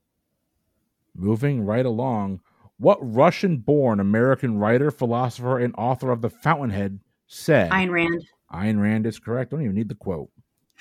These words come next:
Speaker 1: What U S First Lady graced the one dollar silver certificate in eighteen eighty-six?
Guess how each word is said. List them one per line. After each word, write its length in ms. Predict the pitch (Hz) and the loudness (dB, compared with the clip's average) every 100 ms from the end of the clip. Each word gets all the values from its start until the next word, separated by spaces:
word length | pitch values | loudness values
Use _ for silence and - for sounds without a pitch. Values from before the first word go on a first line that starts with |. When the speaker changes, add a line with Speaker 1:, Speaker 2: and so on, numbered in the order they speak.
| - - _ _ _ _ _ _ _ _ _ _ _ | -20 -20 _ _ _ _ _ _ _ _ _ _ _
Speaker 1:
What 240 | 117 202 | 0 0
U 220 | 151 165 160 | 2 4 4
S 120 | 143 | 2
First 380 | - 135 131 107 | 0 0 0 0
Lady 340 | 123 123 104 | 2 4 2
graced 380 | 87 107 120 - | 0 -2 -2 0
the 100 | 117 | -2
one 300 | 95 127 131 | 0 0 2
dollar 260 | 120 123 | 0 0
silver 340 | 117 - 120 107 | -2 0 0 0
certificate 500 | - - 135 - 127 | -8 -8 -6 -2 -2
in 80 | 117 | 0
eighteen 380 | 120 - 135 113 | -2 -4 -6 -4
eighty-six? 720 | 117 127 156 147 - - - | -2 -4 -4 -4 -6 -20 -20